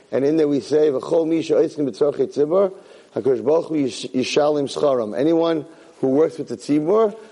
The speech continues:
Hashem should pay their, their, their schar.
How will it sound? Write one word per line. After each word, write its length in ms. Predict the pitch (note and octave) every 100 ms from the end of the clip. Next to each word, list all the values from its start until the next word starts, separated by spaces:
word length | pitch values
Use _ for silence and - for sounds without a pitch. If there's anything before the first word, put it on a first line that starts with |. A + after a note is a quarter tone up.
| -
Hashem 360 | - A#2 F3 F3+
should 220 | D3+ C3
pay 200 | D3+ D3+
their, 180 | C#3 C#3
their, 600 | B2+ - C3 B2 B2 B2
their 440 | - G2+ G2 A2
schar. 420 | A2+ - A#2 G2